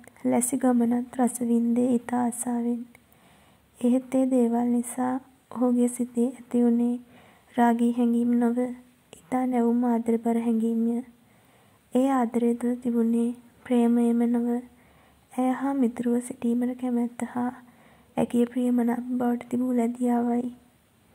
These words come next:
"අපි මෙතනින් හැරෙනවා ඉස්කෝලේ මහත්තයා." අයිරින් පැවසුවේ වලව්වට යා යුතු පාර ආරම්භ වන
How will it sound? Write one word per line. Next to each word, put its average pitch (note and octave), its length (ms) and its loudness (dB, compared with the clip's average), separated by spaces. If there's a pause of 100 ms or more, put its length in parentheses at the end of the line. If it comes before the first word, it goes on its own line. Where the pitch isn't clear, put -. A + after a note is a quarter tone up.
(420)
"අපි A#3+ 280 2
මෙතනින් A#3+ 420 0
හැරෙනවා A#3+ 440 0
ඉස්කෝලේ B3 420 0
මහත්තයා." A#3+ 640 -4 (880)
අයිරින් B3 420 0
පැවසුවේ B3 720 -2 (300)
වලව්වට B3+ 560 0
යා C4+ 200 -2
යුතු A#3 240 -2
පාර B3 340 -2
ආරම්භ A#3+ 520 0
වන B3 180 0